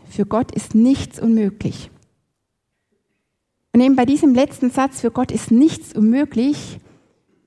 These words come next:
da lässt Maria ja wie so ihren Widerstand fallen. Bei Gott ist nichts unmöglich. Das genügt ihr. Da hält sie dran fest.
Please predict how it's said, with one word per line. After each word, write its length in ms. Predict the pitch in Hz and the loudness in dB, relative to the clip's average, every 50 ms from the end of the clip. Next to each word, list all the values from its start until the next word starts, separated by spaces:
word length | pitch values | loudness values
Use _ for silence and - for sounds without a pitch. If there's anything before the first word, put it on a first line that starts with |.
| _ _ - | _ _ -2
da 80 | 220 226 | 2 2
lässt 280 | 233 247 277 262 - | 4 4 2 0 0
Maria 400 | 247 220 214 214 226 240 247 240 233 | 0 2 2 2 2 2 2 2 2
ja 180 | 214 202 226 | 2 2 2
wie 100 | 233 220 | 0 -2
so 320 | 220 - 220 208 208 214 208 - - _ _ _ _ _ _ _ | -2 -2 -2 -2 0 -2 -2 -4 -8 _ _ _ _ _ _ _
ihren 380 | - 220 - - 107 101 95 175 | 0 0 2 4 4 4 4 4
Widerstand 600 | 226 226 202 185 190 202 - - - 170 180 175 | 2 2 4 4 2 2 0 -2 -2 -2 -2 -2
fallen. 680 | - - - 143 151 147 - 82 - 139 - 175 175 - - _ _ _ _ _ _ _ _ _ _ _ _ | -2 -4 -2 0 0 0 0 0 -2 -4 -4 -6 -8 -12 -14 _ _ _ _ _ _ _ _ _ _ _ _
Bei 120 | - 196 196 | -2 -2 -2
Gott 260 | 202 226 226 226 - | 0 0 -2 -2 -2
ist 240 | - 202 - - - | -6 -8 -6 0 2
nichts 480 | 202 214 220 - - - - - - | 2 2 2 0 -4 -10 -14 -14 -6
unmöglich. 720 | - 196 185 170 160 160 160 - 156 - - - - - - - _ _ _ _ _ _ _ _ _ _ _ _ _ _ - | -2 0 0 0 0 -2 -4 -6 -6 -6 -8 -10 -14 -18 -20 -20 _ _ _ _ _ _ _ _ _ _ _ _ _ _ -4
Das 200 | - 220 - - | -4 -4 -2 0
genügt 340 | 208 202 208 214 208 - - | 0 2 2 0 0 -4 -4
ihr. 400 | - 175 170 139 113 156 180 180 - _ _ _ _ _ _ _ _ _ _ _ _ _ _ _ - | -2 0 0 0 0 -2 -6 -8 -10 _ _ _ _ _ _ _ _ _ _ _ _ _ _ _ -2
Da 80 | - 202 | 0 4
hält 240 | 214 214 202 202 | 4 4 4 2
sie 80 | - - | 0 -6
dran 200 | - - 180 - | -6 -4 -4 -4
fest. 580 | - - 202 202 - - - - - - - | -2 -4 -6 -6 -6 -8 -18 -20 -20 -20 -20